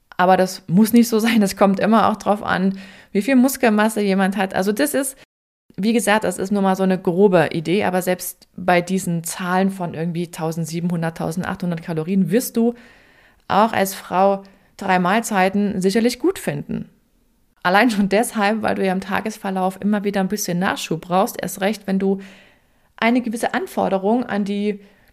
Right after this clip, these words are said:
ich sag's mal, an die physiologische und die psychologische Performance hast.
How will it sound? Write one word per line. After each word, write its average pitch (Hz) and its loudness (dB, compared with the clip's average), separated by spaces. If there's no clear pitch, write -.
ich - -10
sag's 190 -4
mal, 170 -2
an 170 -4
die 170 -4
physiologische 262 2
und 202 0
die 202 -2
psychologische 226 0
Performance 196 -2
hast. - -12